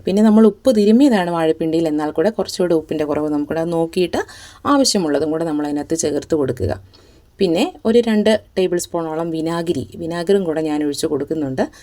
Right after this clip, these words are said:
അതും കൂടെ ചേർത്തിട്ട് നമുക്ക് ഒരു പത്ത് മിനിറ്റോളം നമുക്കൊന്ന്, ആ, മൂടി വെച്ചൊന്ന് വേവിക്കണം കേട്ടോ. കായപ്പൊടി ചേർക്കാൻ മറക്കരുതേ. കായപ്പൊടിയും കൂടെ ചേർത്തിട്ട് നമുക്കൊരു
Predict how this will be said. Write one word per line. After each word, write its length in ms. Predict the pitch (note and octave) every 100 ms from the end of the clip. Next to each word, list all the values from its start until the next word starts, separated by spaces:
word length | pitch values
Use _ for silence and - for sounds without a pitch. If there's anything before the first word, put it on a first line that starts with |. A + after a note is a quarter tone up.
| - - -
അതും 220 | D#3 D#3
കൂടെ 180 | D#3 E3
ചേർത്തിട്ട് 440 | D#3 D3 D3+ F3 E3
നമുക്ക് 380 | D3 D3+ - D#4+ -
ഒരു 260 | D#3+ C4 - _ - - - G3
പത്ത് 360 | G3+ - -
മിനിറ്റോളം 680 | G3 D#3 C#3 C#3+ C3 - - - -
നമുക്കൊന്ന്, 440 | D#3 D3+ E3 D#3 D#3 - - -
ആ, 280 | D#3+ D#3 D3+
മൂടി 380 | D#3+ E3+ E3+ F#3
വെച്ചൊന്ന് 340 | D3 D3 D3
വേവിക്കണം 540 | D3 C#3+ D3 D3+ C3 C3
കേട്ടോ. 280 | B2+ C#3+ C#3+ - - - -
കായപ്പൊടി 380 | D#3+ D3+ D#3 G#3
ചേർക്കാൻ 360 | G3 D#3+ E3+ F3+
മറക്കരുതേ. 640 | D#3+ D3+ F3 D3 D#3+ D4 -
കായപ്പൊടിയും 540 | D3+ D3 - E3 D#3+
കൂടെ 180 | D#3 D3
ചേർത്തിട്ട് 680 | D3 C#3 C#3 D3 E3 F#3 G4 F#3+
നമുക്കൊരു 420 | D3 D3 E3